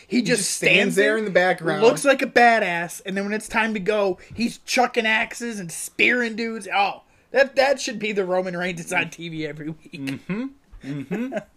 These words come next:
Speaker 2: <laughs> Yes. Yes, it should. Uh, yeah, so it was just, it was great. Uh, I'm going later today to see it for the third time because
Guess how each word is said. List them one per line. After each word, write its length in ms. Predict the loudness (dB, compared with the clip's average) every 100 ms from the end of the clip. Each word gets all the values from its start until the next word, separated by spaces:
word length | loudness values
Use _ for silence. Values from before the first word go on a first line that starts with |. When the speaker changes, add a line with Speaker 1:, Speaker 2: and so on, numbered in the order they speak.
| -18 _
Speaker 2:
<laughs> 340 | _ _ _
Yes. 520 | -14 -14 -14 -18 -18 -20 _ _ _ -14
Yes, 320 | -10 -10 -10
it 100 | -16
should. 400 | -14 -16 -16 -20 _ _ _ _ -12
Uh, 520 | -8 -6 -6 -8 -12 -8
yeah, 300 | -2 -2 -2 -14
so 480 | -14 0 4 4 2
it 140 | 0
was 160 | -4 -4
just, 360 | -8 -8 -8 -16 -12
it 60 |
was 120 | -10 -8
great. 380 | -6 -6 -6 -12 _ -16
Uh, 400 | -10 -8 -8 -10 -12
I'm 260 | -10 -8
going 420 | -4 -2 -2 -6
later 280 | -6 -4 -4
today 420 | -6 -8 -6 -6
to 120 | -6 -12
see 200 | -10 -10
it 120 | -10
for 140 | -12 -12
the 60 |
third 280 | -6 -4 -4
time 360 | -4 -6 -4 -6
because 760 | -8 -10 -6 -6 -6 -8 -14